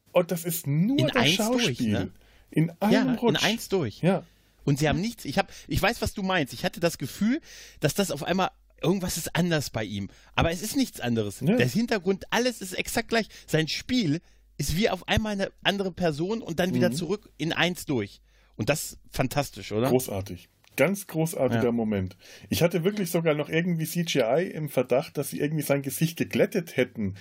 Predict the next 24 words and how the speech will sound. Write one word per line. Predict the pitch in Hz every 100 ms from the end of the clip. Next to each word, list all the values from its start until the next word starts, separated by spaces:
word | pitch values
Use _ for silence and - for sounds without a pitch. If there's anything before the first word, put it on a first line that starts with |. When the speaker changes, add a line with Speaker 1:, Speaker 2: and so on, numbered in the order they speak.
| - - -
Speaker 1:
wenn | 127
er | 123
wieder | 120 127 120
in | 113
seiner | 117 110 104
Rolle | 107 98
zurück | 113 104
ist. | 104
Aber | 135 143
das, | 151 - -
das, | - -
das, | 123 - - - -
also | 123 131
nicht, | 147 165
dass | 170 165
ich |
es | -
Speaker 2:
Mir | 131 120 104
Speaker 1:
wirklich | 101
Speaker 2:
ist | -
nichts | 170 -
Speaker 1:
erkennen | 170 180
Speaker 2:
aufgefallen. | 113 110 107 127
Speaker 1:
könnte, | - 240